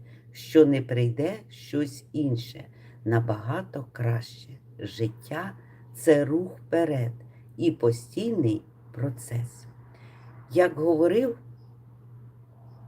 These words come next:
е, головний герой Романа Гашика «Пригода бравого солдата Швейки», е,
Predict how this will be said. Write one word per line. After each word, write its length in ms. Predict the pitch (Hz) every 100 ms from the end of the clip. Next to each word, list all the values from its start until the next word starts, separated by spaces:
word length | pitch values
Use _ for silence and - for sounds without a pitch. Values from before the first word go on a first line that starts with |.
| - -
е, 1000 | - 120 113 113 107 110 107 107 - - 107
головний 440 | 139 143 156 151
герой 480 | 127 139 135 127 123 120 110 80 - - - -
Романа 500 | 139 139 127 120 120
Гашика 600 | 131 123 - 120 117 117
«Пригода 480 | - 139 123 127 120
бравого 420 | 117 127 123 120
солдата 600 | 120 123 117 117 117 -
Швейки», 600 | 117 - 175 190 - 151 - - - - - - -
е, 440 | - 127 123 123